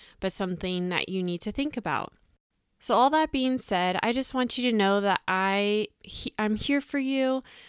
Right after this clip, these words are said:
I see you. I feel you. I've been in a situation or multiple situations similar to what I've described. So if you're feeling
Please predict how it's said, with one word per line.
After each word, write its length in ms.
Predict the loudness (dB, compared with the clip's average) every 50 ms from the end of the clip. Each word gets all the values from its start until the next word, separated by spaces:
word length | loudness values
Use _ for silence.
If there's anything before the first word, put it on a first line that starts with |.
| -20 -20 _ _ -4
I 140 | -4 -2
see 520 | 0 0 0 0 0 -2 -2 -2 -2 0 2 2
you. 340 | 4 4 4 2 2 0 0 0
I 120 | -2 -6
feel 440 | -6 _ -2 2 4 6 6 6 4
you. 420 | 4 4 4 4 4 4 4 2 0 -2
I've 200 | -6 -8 -10 -12 -18 _ _ _ _ _
been 220 | 4 4 6 6
in 140 | 6 4 4
a 80 | 2 0
situation 880 | 0 -4 -4 -4 -2 0 0 0 0 0 -2 -2 -4 -4 -4 -6 -8 _ _ _ _ _ _ _ _ _ -6 -2
or 200 | 0 0 2 0
multiple 580 | 0 0 2 2 2 2 0 -8 -6 -6 -6
situations 760 | -4 -4 -6 -6 -6 -6 -4 -2 -2 -2 -2 -4 -2 -2 0
similar 480 | 0 0 0 0 0 0 0 0 -2 -2
to 200 | -4 -6 -6 -2
what 160 | -2 0 0
I've 140 | -2 -2 -4
described. 540 | -4 -4 -4 -2 -2 -2 -2 -2 -2 -2 -4
So 140 | -4 -4 -2
if 180 | -4 -4 -4 -2
you're 180 | -2 0 0 -2
feeling 640 | -4 -2 0 2 2 2 2 2 2 2 0 -2